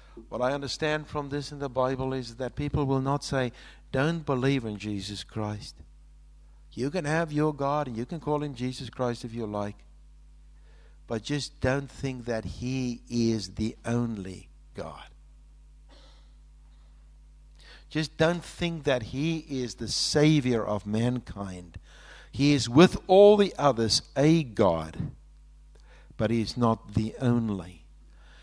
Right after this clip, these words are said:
And if you as a Christian who loves the Lord Jesus would stand up and say, "The Bible says,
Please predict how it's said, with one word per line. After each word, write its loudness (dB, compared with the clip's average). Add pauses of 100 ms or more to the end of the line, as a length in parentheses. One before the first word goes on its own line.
(160)
And -8
if -10
you 2
as -2
a -14
Christian -6 (440)
who -10
loves 4
the 2
Lord 2
Jesus -4 (400)
would -12
stand -4
up 0
and -10
say, -2 (340)
"The -6
Bible 4
says, -4